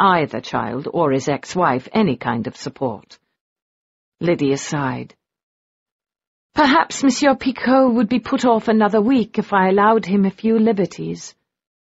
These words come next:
A kiss would hardly compromise my soul if it kept a roof over our heads." "No!" Eleanor dropped another stitch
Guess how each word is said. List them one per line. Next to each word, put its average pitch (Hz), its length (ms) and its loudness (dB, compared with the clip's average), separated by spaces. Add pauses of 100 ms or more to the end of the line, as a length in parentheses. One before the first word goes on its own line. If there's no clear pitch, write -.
(160)
A 254 80 2
kiss - 440 0
would 175 160 0
hardly 214 560 2
compromise 196 720 0
my 151 160 -2
soul 262 480 2
if 196 120 -8
it - 160 -2
kept - 300 -4
a 156 60 0
roof 233 340 0
over 160 240 0
our 147 180 0
heads." 160 520 -6 (1040)
"No!" 294 580 4 (1040)
Eleanor 143 440 2
dropped 170 400 0
another 151 300 -2
stitch - 500 -4